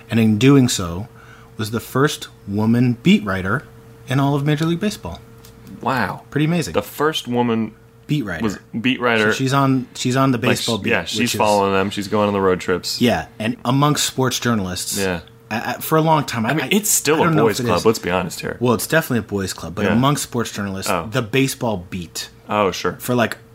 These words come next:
Speaker 1: all of the twentieth century, the baseball beat was, like, the creme de la creme. It was the top
Speaker 2: Ah, I see what you're
Speaker 1: assignment.
Speaker 2: saying.
Speaker 1: Everybody
Speaker 2: Right,
Speaker 1: wanted that,
Speaker 2: yeah.
Speaker 1: and to get that was, you know.
Speaker 2: And not only is she a woman, she's a black woman.
Speaker 1: She's a black woman.
Speaker 2: Wow.
Speaker 1: First woman in all of Major League Baseball is a beat writer.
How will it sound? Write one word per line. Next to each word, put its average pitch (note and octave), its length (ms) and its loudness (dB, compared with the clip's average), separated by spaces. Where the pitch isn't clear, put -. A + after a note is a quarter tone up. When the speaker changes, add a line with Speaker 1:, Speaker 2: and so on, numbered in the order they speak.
Speaker 1:
all C3+ 200 6
of B2+ 80 0
the A2 60 -6
twentieth G#2 300 -2
century, F2 360 -10
the A2+ 120 -4
baseball B2 380 0
beat A2 240 0
was, G2 180 -6
like, F#2+ 280 -4
the A2 120 0
creme G#2 260 2
de F#2 80 -2
la E2+ 120 -4
creme. E2 300 -8
It A2+ 80 -8
was G#2+ 200 -2
the G2 100 -8
top - 240 -6
Speaker 2:
Ah, A2+ 460 2
I - 40 0
see - 60 -2
what - 100 -2
you're G#2 100 -4
Speaker 1:
assignment. F#2+ 280 -6
Speaker 2:
saying. - 120 -8
Speaker 1:
Everybody A#2 380 -2
Speaker 2:
Right, F#2+ 240 0
Speaker 1:
wanted E2 160 -6
that, F#2+ 180 -4
Speaker 2:
yeah. F#2+ 100 0
Speaker 1:
and F2 80 0
to G2+ 80 -2
get G2 220 -4
that F2+ 240 -4
was, F2+ 320 -6
you G#2 120 -6
know. F2 240 -6
Speaker 2:
And G#2 100 -6
not B2 120 2
only B2+ 160 2
is G#2 60 -4
she A#2 100 0
a G#2+ 80 2
woman, G#2 180 0
she's F#2+ 160 -4
a F2 60 -4
black F#2 380 -2
woman. - 320 -12
Speaker 1:
She's G#2+ 160 -14
a - 40 -18
black A#2+ 260 0
woman. B2 260 2
Speaker 2:
Wow. F#2 300 -2
Speaker 1:
First - 300 -2
woman A2+ 340 2
in G#2 140 -4
all A2 240 2
of G#2 80 2
Major G2+ 200 0
League F2+ 140 -4
Baseball E2 540 -6
is - 80 -14
a F2+ 40 -10
beat F2 180 -10
writer. D2+ 320 -12